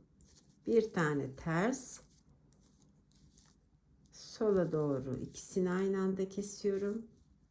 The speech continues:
Bir düz, bir doluyorum. Toplamda hep dokuz tane ilmeğim var. Şimdi arka yüzde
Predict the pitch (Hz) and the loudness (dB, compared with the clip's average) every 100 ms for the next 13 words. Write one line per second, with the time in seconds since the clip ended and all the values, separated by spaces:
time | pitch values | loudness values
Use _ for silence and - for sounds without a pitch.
0 | - _ - _ 202 202 202 196 202 247 | -20 _ -20 _ 8 8 8 4 4 4
1 | - - 214 180 160 139 127 101 - - | 0 6 8 8 6 2 2 -2 -4 -12
2 | - - - - - - - - - - | -20 -20 -20 -20 -20 -20 -20 -20 -18 -18
3 | - 285 285 294 294 294 320 294 349 294 | 4 6 6 8 8 8 8 6 4 6
4 | 262 302 285 240 190 170 - 170 151 139 | 6 6 4 6 8 6 6 4 6 4
5 | 135 - - - - - - - - _ | 2 -4 -6 -12 -20 -20 -20 -20 -20 _
6 | _ - _ - - - - - - - | _ -20 _ -20 -20 -20 -20 -20 -20 -20
7 | - - - - - - - - 294 - | -20 -20 -20 -20 -20 -20 -20 0 0 6
8 | 285 320 320 320 269 175 160 175 277 | 10 10 10 10 10 10 6 6 4